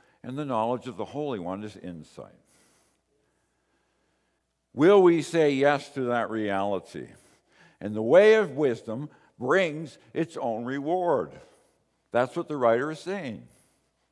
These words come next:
Life, a way, truth.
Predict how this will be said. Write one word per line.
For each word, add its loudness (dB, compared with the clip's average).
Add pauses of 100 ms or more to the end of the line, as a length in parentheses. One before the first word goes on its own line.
(3250)
Life, -4 (2000)
a -6
way, 0 (1120)
truth. -4